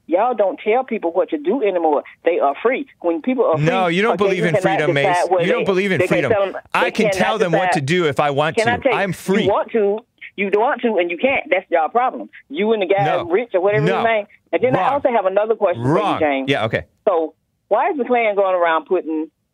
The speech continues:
Speaker 1: papers on people's doors, asking them to join? And then my, uh, my, my cousin was telling me in the neighborhood that
Speaker 2: I don't
Speaker 1: she
Speaker 2: know
Speaker 1: lives
Speaker 2: anything
Speaker 1: in,
Speaker 2: about that.
Speaker 1: and the, let me finish. You don't
Speaker 2: All
Speaker 1: wanna
Speaker 2: right.
Speaker 1: talk about them. And so she said that they put on the one that's married to the black man,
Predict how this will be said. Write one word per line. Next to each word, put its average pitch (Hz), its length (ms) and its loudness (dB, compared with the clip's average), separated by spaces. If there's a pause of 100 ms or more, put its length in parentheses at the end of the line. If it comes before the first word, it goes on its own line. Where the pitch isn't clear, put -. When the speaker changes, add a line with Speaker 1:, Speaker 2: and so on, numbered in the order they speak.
(180)
Speaker 1:
papers 190 240 0
on 170 200 0
people's 175 480 -4
doors, 139 340 0 (160)
asking 175 240 -2
them 165 160 -2
to - 100 -14
join? 147 440 -2 (280)
And 156 140 0
then 165 340 0
my, 151 320 0
uh, 127 280 0 (320)
my, 151 240 0
my 156 180 -2
cousin 190 300 -2
was 156 120 0
telling 160 240 0
me 143 200 -2
in 135 60 -2
the 139 60 0
neighborhood 175 400 0
that 139 60 0
Speaker 2:
I 156 60 0
don't 160 80 0
Speaker 1:
she - 20 0
Speaker 2:
know 156 80 0
Speaker 1:
lives 151 120 0
Speaker 2:
anything 147 160 0
Speaker 1:
in, - 40 2
Speaker 2:
about 113 220 0
that. 95 160 0
Speaker 1:
and 185 120 0
the, 185 60 0 (260)
let 214 140 0
me 285 100 0
finish. 214 300 -2 (160)
You - 120 -6
don't 165 80 2
Speaker 2:
All 170 40 2
Speaker 1:
wanna 190 120 0
Speaker 2:
right. 240 40 -8
Speaker 1:
talk 294 160 0
about 170 180 0
them. 143 260 -2 (220)
And 156 200 0
so 175 180 2
she 208 140 -4
said 196 100 2
that 175 80 2
they 180 80 2
put 196 180 0
on 175 200 2
the 151 120 2
one 175 200 0
that's 151 160 0
married 160 300 0
to 170 100 -2
the 131 40 -4
black 202 280 0
man, 147 260 0